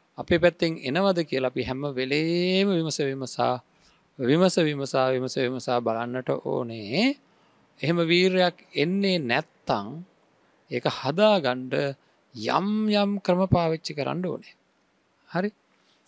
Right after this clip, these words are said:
දේශනාවේ තියෙන සඳහන් කරලා තියෙන ක්‍රම එකොළහක් තියෙනවා. ඒ අටුවා ග්‍රන්ථයේ තියෙන. ඉතින් ඒ වගේ දේවල්,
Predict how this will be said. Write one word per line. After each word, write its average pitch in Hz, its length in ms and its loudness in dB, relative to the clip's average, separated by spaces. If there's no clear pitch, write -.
දේශනාවේ 120 560 -2
තියෙන 120 220 -8
සඳහන් 107 360 -8
කරලා - 220 -12
තියෙන 110 260 -10
ක්‍රම 165 260 0
එකොළහක් 170 600 4
තියෙනවා. 180 360 -2
ඒ 131 240 2
අටුවා 120 400 2
ග්‍රන්ථයේ 117 400 -2
තියෙන. 165 180 -2
ඉතින් 160 180 -4
ඒ 139 120 -2
වගේ 127 240 -2
දේවල්, 117 360 2